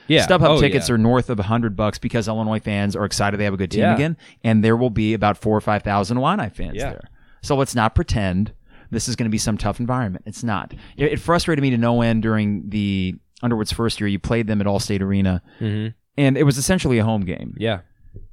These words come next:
Speaker 2: And the announcers kept talking, "Well, you know, this would be a big one for Illinois on the road." It's not on the road, and it actually made it all the worse when you lost that game.
Speaker 1: Right.
Speaker 2: So I'm thinking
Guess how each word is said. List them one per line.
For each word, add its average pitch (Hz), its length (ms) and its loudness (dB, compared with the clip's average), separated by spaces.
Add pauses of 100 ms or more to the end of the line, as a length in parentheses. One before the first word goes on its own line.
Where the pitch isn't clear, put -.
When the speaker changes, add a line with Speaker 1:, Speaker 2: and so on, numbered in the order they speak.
(140)
Speaker 2:
And 160 260 0 (260)
the 160 140 0
announcers 175 380 0
kept 160 100 2
talking, 135 180 2
"Well, 196 220 4
you 196 60 2
know, 196 60 2
this 196 120 2
would 175 80 -2
be 175 60 2
a 165 60 2
big 175 180 0
one 180 100 0
for 170 140 -2
Illinois 165 260 0
on 160 80 0
the 147 60 -2
road." 139 160 2
It's - 80 -4
not 214 140 2
on 247 60 -4
the 220 60 -2
road, 127 480 2
and 139 100 2
it 156 40 4
actually 165 260 2
made 160 100 -2
it 156 40 0
all 156 180 0
the 139 80 -2
worse 131 280 2
when 127 120 2
you 113 80 4
lost 120 300 2
that 92 140 -8
game. 95 120 -6
Speaker 1:
Right. 95 120 -2
Speaker 2:
So 123 100 0
I'm 120 80 -2
thinking 123 460 -2